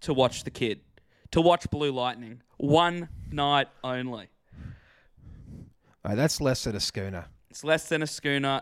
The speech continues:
Speaker 1: I, uh, I'll probably have a couple before the game. So, five bucks.
Speaker 2: During the game?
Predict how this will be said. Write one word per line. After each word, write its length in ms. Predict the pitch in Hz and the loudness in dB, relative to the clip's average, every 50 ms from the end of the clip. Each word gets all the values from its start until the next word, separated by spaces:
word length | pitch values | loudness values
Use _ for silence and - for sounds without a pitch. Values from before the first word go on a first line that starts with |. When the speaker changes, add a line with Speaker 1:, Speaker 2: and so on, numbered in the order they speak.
| - - | -4 -2
Speaker 1:
I, 220 | - 135 139 139 - | 2 4 4 4 2
uh, 200 | - - 131 - - - | 0 -6 -6 -6 -6 -6
I'll 320 | - 113 123 139 143 147 | -6 -2 2 4 4 4
probably 280 | 147 - 156 156 151 147 | 4 2 -4 -4 -4 -4
have 160 | 143 143 143 | -4 -4 -6
a 60 | 143 | -6
couple 260 | - 143 143 - 143 135 | -8 -10 -10 -10 -8 -10
before 300 | 139 135 - 143 143 131 | -10 -8 0 0 0 0
the 80 | 131 | 2
game. 260 | 123 139 123 117 107 95 - - - - - - - - - _ _ - - _ _ | 4 4 4 2 2 -4 -12 -18 -20 -20 -20 -20 -20 -20 -20 _ _ -20 -20 _ _
So, 320 | _ - - 127 120 117 107 - - - - _ _ _ _ _ _ - | _ -2 2 4 4 4 4 0 -4 -20 -20 _ _ _ _ _ _ -10
five 440 | - - 147 156 170 180 170 - | 0 2 4 4 4 4 2 0
bucks. 200 | - 151 143 139 | -2 0 2 4
Speaker 2:
During 220 | 117 117 127 131 139 | 6 6 8 8 6
the 80 | 143 | 6
game? 280 | 135 139 143 151 165 170 | 6 6 4 4 2 -2